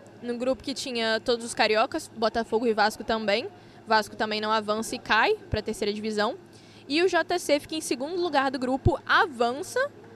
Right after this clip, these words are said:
até as quartas de final e perde justamente pro Ceará, que foi o campeão. Então, assim, é um fato curioso: o J C perdeu pro campeão nos dois u-,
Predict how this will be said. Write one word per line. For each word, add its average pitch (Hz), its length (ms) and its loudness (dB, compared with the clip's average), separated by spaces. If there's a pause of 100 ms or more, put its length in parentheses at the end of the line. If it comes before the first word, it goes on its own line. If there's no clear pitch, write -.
(180)
até 226 260 0
as 247 120 0
quartas 247 360 -2
de 240 80 -10
final 269 340 -2
e 339 60 -4
perde 294 380 -2
justamente 302 540 -6
pro 311 140 -6
Ceará, 302 520 4 (960)
que 370 220 6
foi 339 260 0
o 440 60 4
campeão. 359 440 2
Então, 247 140 2
assim, 254 160 0
é 214 60 -2
um 233 60 -4
fato 262 220 2
curioso: 302 380 2
o - 20 -4
J 254 280 0
C 240 200 0 (300)
perdeu 262 420 4
pro 294 140 -4
campeão 277 460 -2
nos 262 180 -4
dois 247 320 4
u-, 220 140 -2